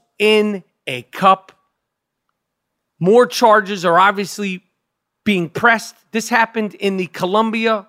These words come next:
Florida Correctional Institution facility. I mean, you'd be happy to walk away with just the Wonder Bread bag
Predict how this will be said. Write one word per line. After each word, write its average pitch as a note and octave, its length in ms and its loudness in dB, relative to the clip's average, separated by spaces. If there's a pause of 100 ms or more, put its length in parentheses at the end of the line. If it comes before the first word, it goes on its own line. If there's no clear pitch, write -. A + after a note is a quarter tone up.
Florida F#3+ 800 2
Correctional E3+ 880 -2
Institution F#3+ 840 -4
facility. F3 720 -2 (1080)
I G3+ 120 4
mean, B3 380 0
you'd D#4+ 260 4
be D4 160 2
happy A#3+ 400 -2
to F#3 80 2
walk F#3+ 280 0
away F#3+ 260 0
with E3 160 -6
just F3 220 -8
the E3 60 -2
Wonder F#3+ 320 0
Bread E3 320 -4
bag E3+ 460 0